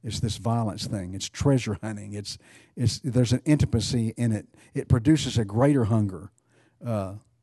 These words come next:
to search for deep things. God's calling us to be treasure hunters. And so when, when, when He says, "The kingdom of God suffereth violence, and the violent take it by force," it simply means that we need to be treasure hunters.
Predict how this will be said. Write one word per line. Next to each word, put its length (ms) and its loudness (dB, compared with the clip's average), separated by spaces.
to 80 -8
search 360 0
for 120 -4
deep 280 -2
things. 460 -10
God's 220 -10
calling 500 -6
us 120 -6
to 100 -12
be 160 -8
treasure 360 -10
hunters. 400 -18
And 120 -6
so 240 -4
when, 220 -10
when, 260 -6
when 140 -2
He 80 2
says, 240 -2
"The 80 -6
kingdom 340 -2
of 100 -4
God 300 -4
suffereth 380 -6
violence, 420 -4
and 80 -8
the 40 -6
violent 300 -6
take 160 -8
it 80 -16
by 140 -12
force," 400 -14
it 100 -10
simply 400 2
means 360 2
that 80 -6
we 120 0
need 180 -2
to 60 -8
be 140 -6
treasure 400 -14
hunters. 420 -14